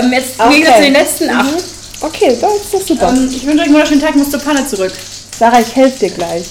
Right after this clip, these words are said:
Speaker 1: Ja, aber die Butter.
Speaker 2: Ach du Scheiße, ja, ja, ja, ja, ja. Ja, Mensch,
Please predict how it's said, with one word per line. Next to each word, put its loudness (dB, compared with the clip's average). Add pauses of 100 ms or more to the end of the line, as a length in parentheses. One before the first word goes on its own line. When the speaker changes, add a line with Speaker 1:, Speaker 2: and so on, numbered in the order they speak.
(140)
Speaker 1:
Ja, -6
aber -4
die -4
Butter. -6 (500)
Speaker 2:
Ach -6
du 2
Scheiße, -2
ja, 0
ja, 2
ja, -2
ja, -2
ja. -4 (680)
Ja, -4
Mensch, 2